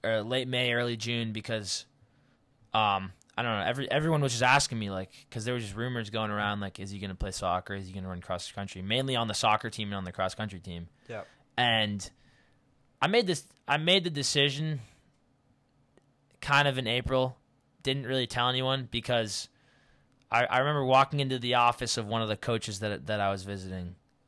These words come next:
Speaker 1: You know, I was visiting their school.
Speaker 2: Yeah.
Speaker 1: And I was like, "Yeah, so, you know, I'm hoping to run this and that next year." And I was telling him that I played soccer in the fall. And the conversation ended with him saying, "If you're serious about the sport, you'll run cross country."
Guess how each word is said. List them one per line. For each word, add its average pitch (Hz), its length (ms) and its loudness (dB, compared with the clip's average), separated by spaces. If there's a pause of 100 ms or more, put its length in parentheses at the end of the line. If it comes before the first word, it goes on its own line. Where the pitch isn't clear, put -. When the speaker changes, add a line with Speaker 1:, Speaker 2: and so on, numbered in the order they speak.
(120)
Speaker 1:
You 104 120 -6
know, 101 80 0
I 98 60 2
was 98 120 -4
visiting 104 200 -8
their 104 100 -2
school. 104 460 -4 (160)
Speaker 2:
Yeah. 113 160 -12 (220)
Speaker 1:
And 117 120 2
I 107 100 4
was 104 120 -2
like, 98 200 -6
"Yeah, 117 420 4 (260)
so, 95 480 -2 (220)
you 104 100 -10
know, 95 80 -6
I'm 95 120 -4
hoping 104 280 0
to 104 80 -4
run 104 200 -2
this 101 220 -4
and 104 120 -4
that 104 180 2
next 101 260 -4
year." 98 300 -2 (340)
And 107 80 -2
I 98 140 4
was 95 100 -4
telling 120 300 0
him 113 140 -2
that 101 240 -2 (120)
I 98 140 -2
played 104 240 2
soccer 104 320 4
in 101 80 -2
the 95 60 -6
fall. 110 480 6 (500)
And 104 360 0 (240)
the 117 120 -4
conversation 147 640 4
ended 127 240 0
with 120 180 -4
him 123 100 -2
saying, 110 440 0 (840)
"If - 140 -6
you're 131 100 2
serious 151 400 2
about 139 160 4
the 131 80 -2
sport, 131 440 4
you'll 117 180 0
run 120 200 2
cross 107 280 4
country." 95 440 -4